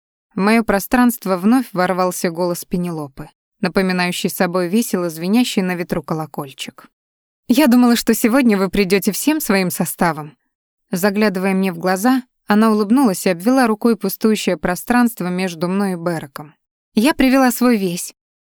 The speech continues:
Мгновенно почувствовав где-то в области своей грудной клетки невольный укол, вызванный неловкой ситуацией,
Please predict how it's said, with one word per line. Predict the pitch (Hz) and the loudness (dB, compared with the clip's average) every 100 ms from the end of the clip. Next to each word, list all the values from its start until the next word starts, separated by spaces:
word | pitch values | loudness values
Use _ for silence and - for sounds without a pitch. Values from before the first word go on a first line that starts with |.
| _ | _
Мгновенно | 185 180 214 254 277 233 | -4 0 2 4 4 4
почувствовав | 220 - 262 - 196 185 185 | 0 0 -2 0 -4 -4 -4
где-то | 185 240 202 | -2 0 0
в | |
области | 220 190 - 185 | -2 -4 -4 -8
своей | - 196 208 | -2 -2 -2
грудной | 185 185 196 190 | -2 -2 -4 -4
клетки | 196 220 220 - | -2 -2 -2 -4
невольный | 180 175 208 185 180 | -4 -2 -2 -2 -6
укол, | 170 - 240 208 - _ _ - | -8 -2 0 0 -6 _ _ -4
вызванный | 196 190 185 180 180 | -2 0 -2 -2 -2
неловкой | 185 190 - 165 | -2 -4 -4 -6
ситуацией, | - 170 214 247 - 160 143 | -6 -2 0 0 -4 -8 -8